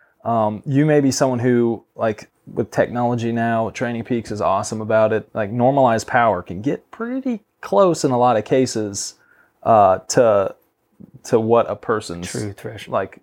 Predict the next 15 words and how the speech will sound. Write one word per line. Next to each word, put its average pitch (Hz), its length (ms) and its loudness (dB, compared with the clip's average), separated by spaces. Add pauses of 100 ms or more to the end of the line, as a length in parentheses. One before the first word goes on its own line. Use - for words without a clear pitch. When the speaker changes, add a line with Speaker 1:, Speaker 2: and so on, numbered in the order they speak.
(120)
Speaker 1:
actual 104 380 -8
Speaker 2:
Yeah. 120 80 0
Speaker 1:
number 113 300 0
may 117 300 2
be. 127 400 4 (440)
And 117 360 4
there's 127 200 6
even, 110 400 4 (160)
you 113 120 -6
know, 90 100 -2
lots 104 220 -2
of - 60 -10
talk 95 220 0
on 98 120 -4
there, 95 300 -6